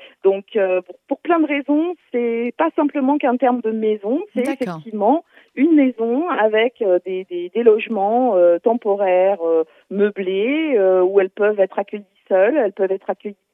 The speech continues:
Speaker 1: avec leurs enfants,
Speaker 2: Mhm.
Speaker 1: euh, et toute l'infrastructure, euh, on va dire, euh, publique, qui peut, euh, aussi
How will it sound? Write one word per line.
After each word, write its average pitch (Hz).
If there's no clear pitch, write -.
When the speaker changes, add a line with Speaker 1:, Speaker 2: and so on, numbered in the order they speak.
Speaker 1:
avec 190
leurs 190
enfants, 202
Speaker 2:
Mhm. 165
Speaker 1:
euh, 180
et 226
toute 330
l'infrastructure, 262
euh, 190
on 196
va 190
dire, 240
euh, 175
publique, -
qui 262
peut, 269
euh, 180
aussi 185